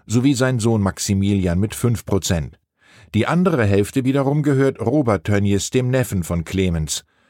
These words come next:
Ihre gemeinsame La Paloma-Mitteilung lautet:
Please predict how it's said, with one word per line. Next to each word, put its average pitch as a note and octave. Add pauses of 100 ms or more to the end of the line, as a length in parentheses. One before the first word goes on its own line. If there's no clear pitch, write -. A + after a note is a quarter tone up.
(220)
Ihre G#2
gemeinsame B2+
La G2
Paloma-Mitteilung G#2
lautet: B2+